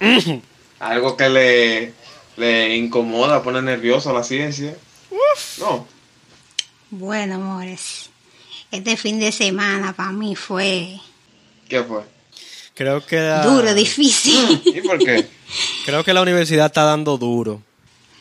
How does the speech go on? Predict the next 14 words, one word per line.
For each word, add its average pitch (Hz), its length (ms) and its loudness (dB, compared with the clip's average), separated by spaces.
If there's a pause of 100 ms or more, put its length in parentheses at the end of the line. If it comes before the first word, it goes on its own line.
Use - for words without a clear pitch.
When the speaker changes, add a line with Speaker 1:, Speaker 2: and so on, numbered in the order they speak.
(160)
Speaker 3:
Oye, 262 280 4
yo 233 100 0
trabajé 262 400 4
nueve 247 380 0
horas 196 220 -2
el 190 80 -6
sábado 160 440 -2
y 185 120 -2
el 185 140 -4
domingo 214 440 0
empecé 196 400 -4
a 196 60 2
hacer 240 240 -4
tarea 180 600 -4